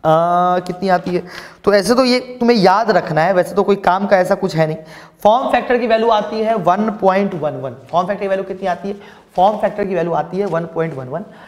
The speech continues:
Similarly, अगर अपना ripple factor की बात करें, यानी कि under root of form factor का square minus one,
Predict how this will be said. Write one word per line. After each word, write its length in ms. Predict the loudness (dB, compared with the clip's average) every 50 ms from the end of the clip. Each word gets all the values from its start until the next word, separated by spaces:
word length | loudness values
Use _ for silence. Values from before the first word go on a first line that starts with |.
| -20 _ _ -6
Similarly, 360 | -4 -2 0 0 2 2 2
अगर 120 | 2 0 0
अपना 140 | 0 -2 -2
ripple 280 | -2 -2 -2 -4 -2
factor 300 | -2 -4 -4 -4 -6 -8
की 100 | -6 -4
बात 260 | -2 -2 -2 -2 -4
करें, 120 | -8 -6 -4
यानी 180 | -4 -4 -4 -4
कि 100 | -6 -6
under 300 | -4 -4 -2 0 0 2
root 220 | 2 2 0 -2 -2 -2
of 260 | 0 0 0 -2 -6 -8 -4
form 320 | -2 0 0 0 -2 -4 -4 -4
factor 320 | -4 -4 -4 -4 -6 -4 -2 -2
का 120 | -2 -4
square 460 | -4 -6 -14 -8 -4 -2 -2 -2 -2 -4
minus 360 | -6 -6 -8 -10 -10 -10 -8
one, 140 | -8 -8